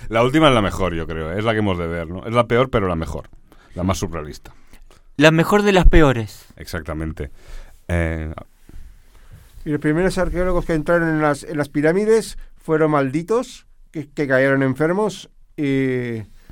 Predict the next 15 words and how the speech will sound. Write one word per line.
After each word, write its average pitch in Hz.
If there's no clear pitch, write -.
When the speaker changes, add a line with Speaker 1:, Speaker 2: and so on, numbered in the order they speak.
Speaker 3:
se -
arruinaron. 139
Speaker 1:
Está -
bien. 64
Speaker 3:
Los 143
reyes 160
de 165
Egipto, 170
cuando 135
morían, 143
se 147
les 135
momificaban 139
en, 120
en, 123